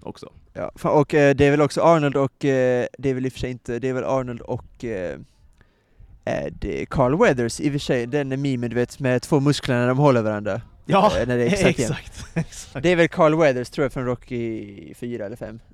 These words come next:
Speaker 2: Eh, eller tre, till och med. Osäker. Den är också klassisk. Men, eh, alltså Arnold, man tänker på honom ibland, men han är inte aktuell så ofta.
Speaker 1: Nej,
Speaker 2: Man
Speaker 1: det är
Speaker 2: tänker
Speaker 1: ju
Speaker 2: på
Speaker 1: inte.
Speaker 2: honom.
Speaker 1: Ett annat meme som jag se-, jag har nog sett det två, två, tre gånger redan i år bara.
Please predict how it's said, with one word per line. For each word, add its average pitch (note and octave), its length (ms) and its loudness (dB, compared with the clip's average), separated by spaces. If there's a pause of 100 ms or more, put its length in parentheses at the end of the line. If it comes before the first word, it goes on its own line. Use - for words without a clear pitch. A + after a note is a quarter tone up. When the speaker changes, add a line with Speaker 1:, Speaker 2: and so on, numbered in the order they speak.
(100)
Speaker 2:
Eh, C2 360 -8
eller A#2 120 -8
tre, G#2+ 260 -8
till - 220 -12
och F#2+ 60 -12
med. A2+ 80 -14 (140)
Osäker. - 380 -16 (960)
Den F3+ 240 2
är E3+ 120 6
också C#3+ 280 0
klassisk. A2+ 560 -4
Men, C#3 340 -4
eh, C#3+ 180 2
alltså F3 160 4
Arnold, D#3+ 260 6
man D3+ 120 -4
tänker C#3+ 340 -2
på D3 100 -6
honom C#3 80 -2
ibland, B2+ 300 0
men A#2+ 40 -6
han C#3 80 2
är D#3 40 4
inte D3+ 120 0
aktuell C3+ 500 -2 (240)
så G#2 120 -6
ofta. - 200 -14 (340)
Speaker 1:
Nej, A2+ 280 -2
Speaker 2:
Man A#2+ 100 -2
Speaker 1:
det A#2 60 -2
är - 20 0
Speaker 2:
tänker G#2 140 -2
Speaker 1:
ju G2+ 60 -8
Speaker 2:
på A#2 80 -10
Speaker 1:
inte. E2+ 100 -8
Speaker 2:
honom. - 80 -14 (220)
Speaker 1:
Ett D3+ 120 -6
annat F3+ 180 6
meme D3 380 -2
som C3+ 160 -4
jag C3 100 -4
se-, - 140 -10
jag D#3 180 4
har E3+ 120 -4
nog D#3 100 2
sett D3 120 -2
det C3+ 80 0
två, C3+ 380 -2
två, C3+ 280 -6
tre C3+ 140 -6
gånger C#3 480 -2
redan B2+ 340 -4
i - 60 -8
år E3+ 400 -4
bara. - 240 -10